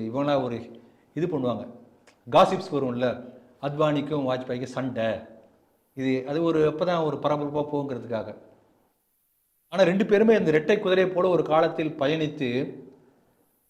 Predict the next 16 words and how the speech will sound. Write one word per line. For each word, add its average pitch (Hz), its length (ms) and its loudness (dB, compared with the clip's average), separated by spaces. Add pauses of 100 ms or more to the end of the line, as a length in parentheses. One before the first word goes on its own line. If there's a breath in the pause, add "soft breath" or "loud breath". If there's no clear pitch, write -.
(320)
இரண்டு 185 400 2
பேர்கள் 220 460 6
இருந்த 180 480 2
பாஜக, 160 560 2
இரண்டு 156 280 -2
எம் 156 140 0
பிக்கள் 190 200 -6
இருந்த 151 260 0
பாஜகவை 143 680 0
இந்த 151 260 -2
அளவுக்கு 165 260 2
வந்து 151 280 -2
நாடு 139 300 -2
முழுக்க 151 420 -4
ஒரு 131 140 -4
பெரிய 135 400 -4